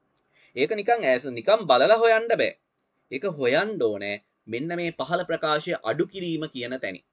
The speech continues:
අපි සාමාන්‍ය අඩු කරද්දී අඩු කරන්නේ වැඩි එකකින් අඩු එකක් නේ අඩු කරන්නේ. එහෙනම් ආන් අපිට නිල් භාජනයේ විශාලයි කියලා තේරෙනවා. එහෙනම් මේ විශාල භාජනයේ වටිනාකම හොයාගන්න පුළුවන් දුවේ පුතේ.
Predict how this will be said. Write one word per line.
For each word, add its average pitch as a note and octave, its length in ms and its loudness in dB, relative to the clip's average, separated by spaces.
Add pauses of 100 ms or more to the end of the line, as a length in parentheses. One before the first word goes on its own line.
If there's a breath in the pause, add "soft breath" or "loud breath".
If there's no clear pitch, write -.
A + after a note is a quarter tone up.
(680 soft breath)
අපි G3 100 -2
සාමාන්‍ය A3+ 400 0
අඩු C#3+ 240 0
කරද්දී F#3+ 420 -2
අඩු C3+ 200 0
කරන්නේ F3+ 380 -4
වැඩි A2+ 400 -2
එකකින් G3 460 -6
අඩු D3 240 0
එකක් F#3+ 280 -2
නේ F3+ 140 -8
අඩු D#3+ 220 -2
කරන්නේ. C#3 400 -4 (760)
එහෙනම් F3 260 -6 (140)
ආන් F3+ 300 0
අපිට E3+ 280 -2
නිල් C#3 240 -4
භාජනයේ A#2+ 580 -2
විශාලයි G#2+ 560 -2
කියලා G2+ 320 -4
තේරෙනවා. - 460 -4 (760)
එහෙනම් G3+ 40 -6
මේ A3 220 2
විශාල D#3 520 2
භාජනයේ C#3+ 640 0
වටිනාකම E3 720 0
හොයාගන්න G2 680 -6
පුළුවන් G#2+ 420 -4
දුවේ G2 300 -8
පුතේ. D#3 440 -6